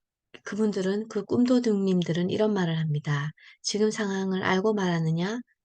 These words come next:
사업하면 신앙 떨어진다. 우리나라 창업자 팔십 프로는 삼 년 내에 사-, 망한다. 뜬구름 잡는 이야기 한다." 이런 말로 우리의 꿈을 무너뜨리려 합니다. 오랫동안 꿈을 그리는 사람은 마침내 그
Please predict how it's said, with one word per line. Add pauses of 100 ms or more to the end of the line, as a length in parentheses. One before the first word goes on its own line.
사업하면
신앙
떨어진다. (420)
우리나라
창업자
팔십
프로는
삼
년
내에
사-, (140)
망한다. (760)
뜬구름
잡는
이야기
한다." (380)
이런
말로
우리의 (380)
꿈을
무너뜨리려
합니다. (760)
오랫동안
꿈을
그리는
사람은
마침내
그